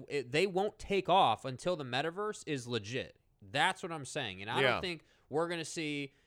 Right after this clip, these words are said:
Speaker 1: anything on the metaverse for a long time, a decade. Like, I think it's gonna take a long time for that thing to do anything.
Speaker 2: Yeah, I would agree, and I just don't, I don't see how you,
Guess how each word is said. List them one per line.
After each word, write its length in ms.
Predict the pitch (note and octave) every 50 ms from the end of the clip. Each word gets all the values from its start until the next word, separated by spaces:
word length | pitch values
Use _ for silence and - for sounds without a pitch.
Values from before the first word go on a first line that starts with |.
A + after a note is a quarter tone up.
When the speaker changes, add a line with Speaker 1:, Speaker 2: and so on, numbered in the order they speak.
| _ _ _ -
Speaker 1:
anything 520 | E3 F#3+ A#3 A#3 G#3+ - - F#3 E3+ D#3+
on 80 | D3+ D3
the 80 | D3 C#3+
metaverse 580 | C#3+ C#3+ C3+ C3+ C3+ C#3 C3+ C3 C3 - -
for 460 | - - C#3 C3+ B2+ B2 A#2+ A2+ G#2+ - _ - - - - - -
a 60 | C3
long 300 | C3 C3+ C#3+ C#3+ C#3 B2+
time, 300 | - - A#2+ G2 E2+ D2 C#2 - -
a 60 | - B2+
decade. 440 | B2 D3 C3 - - G#2+ D#2 C2+ - _ _ -
Like, 180 | A#2 A#2 A2+
I 120 | A#2+ C#3 D3
think 120 | D#3 D#3
it's 80 | D3 -
gonna 140 | F3 D#3
take 160 | C3+ D#3+ D3 B2
a 60 | A#2
long 360 | A2+ A2+ B2+ C#3 D3 D3+ D3 C3
time 240 | - C#3 C3+ C3 A#2+
for 100 | - A2+
that 200 | A#2 A#2 A2+ -
thing 200 | B2+ A#2 A2+ A2
to 120 | - - G#2+
do 380 | F#2+ - - F#2 A2+ A#2 A2 A2
anything. 300 | G#2 F#2+ F2+ D2+ C#2+ D#2
Speaker 2:
Yeah, 180 | C3 D#3 E3+ D#3
I 140 | D#3+ F#3 G3
would 140 | G#3+ A3+
agree, 260 | G#3+ D3+ E3+ G3+ G#3+ G3+
and 80 | D3 B2+
I 100 | C3 C3+
just 300 | B2+ - D#3+ - - -
don't, 240 | G3 F#3+ F#3 F3+ - -
I 140 | D3+ D3+ D#3+
don't 400 | C3+ - D#3 D#3+ E3+ F3+ F3+ -
see 360 | - - - F#3 F3 D#3+ D3
how 400 | C3 - D#3 D3+ D3+ D#3 D#3+ E3
you, 760 | D#3+ C#3+ C3 C#3 C#3+ C#3 C#3 C#3 C#3 C3+ C3+ C3+ C3 B2+ A#2+